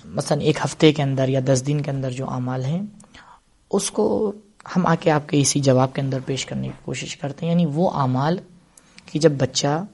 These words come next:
پیدا ہو رہا ہے اس وقت ہمیں کرنا چاہیے۔ تقریباً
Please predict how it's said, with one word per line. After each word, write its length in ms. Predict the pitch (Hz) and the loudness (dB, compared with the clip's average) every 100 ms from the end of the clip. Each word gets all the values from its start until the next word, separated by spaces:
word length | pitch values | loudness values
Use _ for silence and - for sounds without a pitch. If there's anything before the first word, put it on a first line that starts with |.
| _ _ _ _ _ | _ _ _ _ _
پیدا 360 | - 139 139 196 | 6 6 8 6
ہو 240 | 139 139 | 6 0
رہا 280 | 123 120 123 | -2 -6 -8
ہے 220 | 127 180 202 _ | -12 -14 -16 _
اس 240 | 202 - - | -6 -6 -12
وقت 200 | - 151 | -12 -10
ہمیں 120 | 165 | -8
کرنا 320 | 131 117 110 | -8 -8 -10
چاہیے۔ 340 | - - - _ _ _ _ _ _ _ - _ _ _ | -12 -14 -20 _ _ _ _ _ _ _ -20 _ _ _
تقریباً 520 | 214 226 220 214 214 | -4 -4 -4 -4 -6